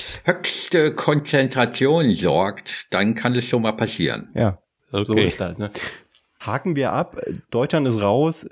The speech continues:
Speaker 2: Nächstes Jahr in Katar wird alles besser. Ähm, und, äh, da schauen wir mal, ne?
Speaker 3: Man muss,
Speaker 2: Aber
Speaker 3: man muss dazu sagen,
Speaker 2: apropos
Speaker 3: ähm, äh, Stefan lebt jetzt auch deswegen grad auf Halbmast, äh, wegen diesem Vorfall und hat, äh,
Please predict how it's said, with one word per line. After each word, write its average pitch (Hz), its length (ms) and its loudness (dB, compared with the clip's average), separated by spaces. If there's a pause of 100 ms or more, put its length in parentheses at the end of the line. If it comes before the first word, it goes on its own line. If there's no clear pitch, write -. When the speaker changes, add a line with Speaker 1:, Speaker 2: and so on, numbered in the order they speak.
Speaker 2:
Nächstes 120 480 2
Jahr 123 240 2
in 131 80 2
Katar 117 600 2
wird 113 120 2
alles 117 240 0
besser. 139 560 -2
Ähm, 107 520 -2 (500)
und, 104 420 2
äh, 104 220 4
da 104 100 2
schauen 104 220 2
wir 120 120 2
mal, 90 220 -2
ne? 120 160 -2 (220)
Speaker 3:
Man 139 100 4
muss, 117 80 6 (100)
Speaker 2:
Aber 220 100 2
Speaker 3:
man 165 100 4
muss 170 140 0
dazu 165 260 2
sagen, 160 400 4
Speaker 2:
apropos 123 140 4
Speaker 3:
ähm, 165 240 4
äh, 139 440 0
Stefan 156 540 0
lebt 143 240 -2
jetzt 139 160 -2
auch 135 140 0
deswegen 135 400 2
grad 127 220 -2
auf 120 220 -4
Halbmast, - 760 -2 (280)
äh, 120 260 4
wegen 127 180 2
diesem 127 220 -4
Vorfall 151 540 0 (240)
und 127 400 0
hat, - 300 -2
äh, 127 480 2